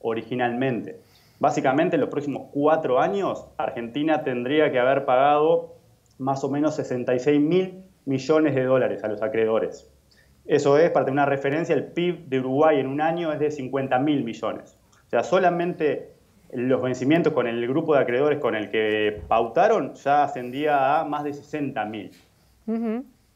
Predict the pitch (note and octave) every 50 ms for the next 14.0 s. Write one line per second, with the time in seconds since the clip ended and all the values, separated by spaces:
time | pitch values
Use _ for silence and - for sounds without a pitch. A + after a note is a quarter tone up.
0 | _ _ - A#2 A#2+ C3 C3 D3+ D3 C#3 C#3 C3+ C#3 D#3 D3+ - C#3 C3 B2+ B2+
1 | C#3 C#3+ C#3 C#3+ C#3+ C#3 C3+ A#2 B2 C3+ C3+ C3+ B2+ B2 B2 A#2 - - C#3+ C#3
2 | C3+ - C3 B2 A#2 G#2+ - C3+ C3+ C3 B2 B2 A#2+ A#2 C3+ D3+ D#3 D3 - -
3 | A2+ A2+ A2+ A2+ - A2 A2 G#2+ A2 A2 G#2 A2+ G#2+ - B2 A#2 - A#2 A#2+ B2+
4 | C3 C#3 C3+ C#3 D#3 E3 D#3 C3 A#2 - - - D#3 C3 A#2+ A#2 A#2+ C3+ D3 D3
5 | - - - - - - _ - B2+ C#3 D3+ D#3 D#3 D3 C#3 C#3+ C3+ C3+ C3+ -
6 | - E3+ F3+ F3 D#3+ D3 C#3 G#2+ - B2 B2+ D3 D3+ D3 C#3 D3 C#3 C#3 C#3 C#3
7 | C#3+ C#3 C#3+ C#3 C#3+ C3+ B2+ C3 B2 - - - E3 D#3+ D#3+ E3 - - E3 F3+
8 | G3+ G3 - - - - - - - _ - - B2+ B2 B2 B2 B2 A#2+ A#2+ B2+
9 | B2+ - - - D3 D3+ D#3+ D#3 D3+ D3 C#3+ C#3+ D3 D3+ D#3+ E3 D#3+ D#3+ - F3
10 | F3 E3 E3+ C#3+ C#3+ D3+ D#3 D#3+ D3+ D3 D3+ D3 - D3+ C#3+ C3+ B2+ - - D#3+
11 | D#3+ E3+ - C3+ B2 - A#2+ A2+ - B2 - - D3 D3 C3+ - - A#2+ B2+ C#3
12 | C#3+ C3+ - B2+ C3+ C#3 C#3 - - - C3 A#2 A#2 A#2+ A#2+ D#3 D#3+ D#3+ - C3+
13 | B2+ B2 A2+ G#2+ B2 A2 - D3 D#3+ C#3+ - A#2+ G#2+ B2+ D#3 D#3 D#3 E3+ E3